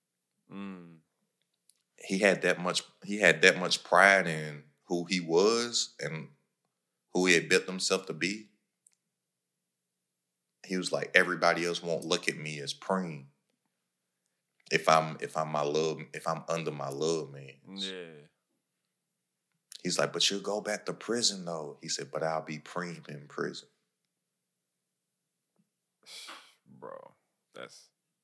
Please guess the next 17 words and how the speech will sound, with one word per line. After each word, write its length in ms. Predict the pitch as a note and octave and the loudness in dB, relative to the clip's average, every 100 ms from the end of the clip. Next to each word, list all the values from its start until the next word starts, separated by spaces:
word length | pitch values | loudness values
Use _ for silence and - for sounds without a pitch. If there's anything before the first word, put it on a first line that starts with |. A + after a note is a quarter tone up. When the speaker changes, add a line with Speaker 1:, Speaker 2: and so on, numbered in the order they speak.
| _ _ _ _ _ _ _ | _ _ _ _ _ _ _
Speaker 1:
<sighs> 1200 | _ _ _ _ _ _ _ _ - - - - | _ _ _ _ _ _ _ _ -20 -18 -16 -6
that's, 380 | A#2 A2+ - F#2+ | -6 -6 -12 -10
that's, 320 | A#2+ C3+ B2 - | -4 -2 -4 -6
that's 220 | B2 C#3 A#2 | 0 0 2
heavy 420 | B2 A#2+ A2+ A2 | 0 0 -2 -4
in 140 | A2 | -6
itself, 560 | A2 - - A#2+ G2 F#2+ | -6 -4 2 2 2 -2
right? 260 | G2 F#2+ C2+ | -6 -6 -12
Man, 440 | F#2+ G#2+ G#2 F#2+ F#2 | -12 -10 -8 -8 -6
that's 180 | A2+ | -6
so 240 | - G#2+ G#2+ | -6 -4 -4
much 300 | G#2 G2 - | -4 -8 -10
to 140 | D#2+ | -12
unpack 460 | F#2+ - G#2 G2 E2 | -12 -6 -4 -4 -10
in 120 | F2 | -14
that 240 | G2 F2+ - _ _ | -10 -12 -14 _ _
alone, 540 | D2+ C#2 D#2+ F2+ E2+ | -14 -12 -12 -12 -14